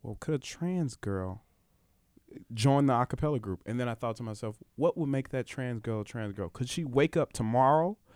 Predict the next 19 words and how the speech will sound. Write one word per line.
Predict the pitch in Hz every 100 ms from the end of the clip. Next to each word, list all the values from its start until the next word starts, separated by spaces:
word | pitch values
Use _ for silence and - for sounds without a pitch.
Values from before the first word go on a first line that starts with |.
| - -
Could | 190
I | - 143 190
wake | 160 127 120
up | 110
tomorrow | 123 110 110 117 139 175 _ -
and | 113 110
truly | - 175 208 208
feel | - 190
like | 180 160
a | 135
woman | 131 160 180 - _ _
and, | - 127 110 -
and | 131 117
join | 117 131 143
that | 143 131
a | 123
cappella | 123 135 147
group? | 165 214 -
Or, | 127 120